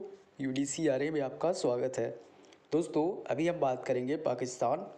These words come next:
और न्यूजीलैंड के बीच होने वाले सेकंड टी ट्वेंटी आई मैच की। अब जैसा कि मैंने लास्ट वीडियो पे दोस्तों पिच रिपोर्ट के बारे में बताया था,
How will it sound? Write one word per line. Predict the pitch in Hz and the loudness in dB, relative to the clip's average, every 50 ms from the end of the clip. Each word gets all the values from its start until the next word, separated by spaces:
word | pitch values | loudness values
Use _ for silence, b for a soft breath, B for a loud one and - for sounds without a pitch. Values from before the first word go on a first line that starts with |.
| - _ _ _ - - | -20 _ _ _ -4 0
और | 143 160 196 202 | 2 2 2 2
न्यूजीलैंड | 190 175 160 147 147 160 175 190 190 190 | 0 -2 -2 0 0 2 2 2 2 2
के | - 160 | 0 0
बीच | 135 135 131 - | 0 0 -2 -2
होने | 127 120 117 | -2 -2 0
वाले | 113 113 113 - 120 120 | 0 -2 -2 -2 -4 -4
सेकंड | - - 147 143 147 190 185 185 - - | -4 -2 -2 0 2 2 0 0 -2 -2
टी | 185 202 | -2 0
ट्वेंटी | 185 180 151 139 135 185 190 180 | 2 2 2 2 0 0 -2 0
आई | - 147 135 127 120 | 0 0 0 0 -2
मैच | 110 104 110 110 - | -2 -4 -6 -6 -8
की। | - - - - - B B B B B B B B B | -10 -12 -12 -12 -14 B B B B B B B B B
अब | 135 135 | -2 2
जैसा | 143 170 185 180 214 233 | 4 4 4 4 4 0
कि | 220 226 | 0 0
मैंने | 202 196 190 180 | 0 0 0 2
लास्ट | 165 147 147 147 147 143 147 - | 2 2 2 2 2 0 0 -2
वीडियो | 143 127 123 120 123 123 | -2 -2 0 -2 -2 -4
पे | 123 123 | -2 -4
दोस्तों | 120 120 120 - 160 147 147 - | -4 -4 -4 -2 -4 -4 -4 -2
पिच | - 180 190 - | -2 -2 0 0
रिपोर्ट | 277 262 247 - 170 147 127 | 0 0 2 2 2 2 2
के | - 139 | 0 0
बारे | 117 113 110 107 | 0 0 -2 -2
में | 113 117 - | -4 -4 -4
बताया | - - - - - - - | -4 -2 -2 -2 -2 -2 -2
था, | - - - | -4 -8 -10